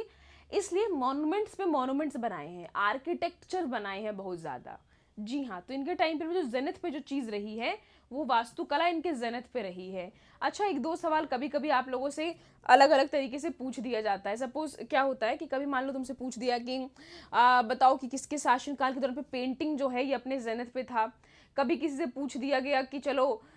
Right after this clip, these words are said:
आ, पेंटिंग किसके जेनिथ पे, तो तुमने कह दिया जहांगीर के टाइम पे था, क्योंकि हमें यही पढ़ाया गया है। Although समुद्रगुप्ता भी थे, लेकिन हमें क्या पढ़ाया गया है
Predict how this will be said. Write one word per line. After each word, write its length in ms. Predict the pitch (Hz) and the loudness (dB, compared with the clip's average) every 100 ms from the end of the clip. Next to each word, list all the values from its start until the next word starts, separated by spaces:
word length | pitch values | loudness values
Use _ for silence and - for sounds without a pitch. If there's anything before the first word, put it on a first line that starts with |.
| - | -4
आ, 180 | 214 233 | 4 4
पेंटिंग 440 | 233 285 277 330 | 4 -2 -2 -2
किसके 200 | 311 302 | -2 -4
जेनिथ 200 | 285 302 | -4 -4
पे, 100 | 277 | -4
तो 60 | 311 | -6
तुमने 180 | 285 285 | -4 -4
कह 100 | 285 | -2
दिया 100 | 285 | -2
जहांगीर 540 | 262 233 247 208 247 | -2 -6 -8 -8 -8
के 120 | 196 | -8
टाइम 260 | 180 160 170 | -10 -10 -10
पे 80 | 175 | -14
था, 140 | 190 | -16
क्योंकि 180 | 226 269 | -14 -10
हमें 160 | 262 294 | -8 -6
यही 140 | 330 | -4
पढ़ाया 300 | 349 311 302 | -4 -4 -6
गया 200 | 277 277 | -4 -6
है। 200 | 262 277 _ _ _ _ _ _ _ _ _ _ _ 180 | -8 -14 _ _ _ _ _ _ _ _ _ _ _ -6
Although 260 | 202 277 | -2 -2
समुद्रगुप्ता 600 | 359 359 349 330 247 349 | 0 0 0 0 4 4
भी 120 | 339 | 4
थे, 200 | 247 277 | 0 -2
लेकिन 200 | 330 349 | -2 -2
हमें 200 | 294 285 | -2 -2
क्या 100 | 403 | 2
पढ़ाया 260 | 427 370 247 | 2 4 2
गया 220 | 196 170 | 0 -4
है 220 | 151 - | -6 -10